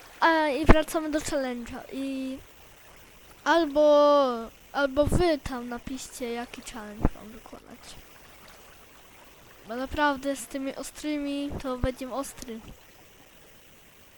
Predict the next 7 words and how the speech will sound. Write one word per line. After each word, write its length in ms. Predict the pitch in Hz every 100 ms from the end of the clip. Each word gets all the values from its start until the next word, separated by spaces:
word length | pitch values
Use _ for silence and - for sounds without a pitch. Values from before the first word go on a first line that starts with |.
| - - 254
Mm, 240 | 247 240
ten 240 | 262 240
challenge 520 | 233 254 220 226 262 277
ostry, 280 | 262 -
naprawdę 540 | 254 254 285 262 269 214
ostry. 840 | 285 285 - - - 285 302 269 - -
Ostry. 1300 | 247 294 311 311 320 311 311 311 311 - - 240 214